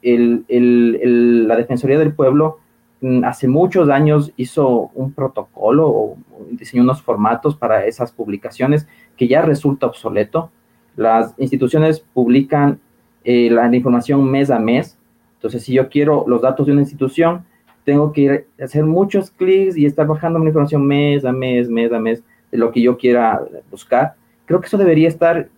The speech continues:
no de mes a mes, sino de pronto de año en año en un solo, eh, archivo consolidado,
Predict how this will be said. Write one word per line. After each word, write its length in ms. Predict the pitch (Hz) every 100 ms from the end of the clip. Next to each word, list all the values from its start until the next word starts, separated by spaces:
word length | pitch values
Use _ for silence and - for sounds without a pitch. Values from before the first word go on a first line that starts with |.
| -
no 180 | 143 160
de 120 | 139
mes 180 | 143 143
a 60 |
mes, 180 | 131 147
sino 180 | 139 123
de 60 | 135
pronto 280 | 135 147
de 120 | 123 117
año 160 | 139
en 100 | 123
año 220 | 120 135
en 80 | 139
un 120 | 135
solo, 440 | 139 135 139 139 143 _ _ _
eh, 280 | 117 117 113
archivo 420 | 123 - 139 143 147
consolidado, 800 | 120 - 101 101 104 113 156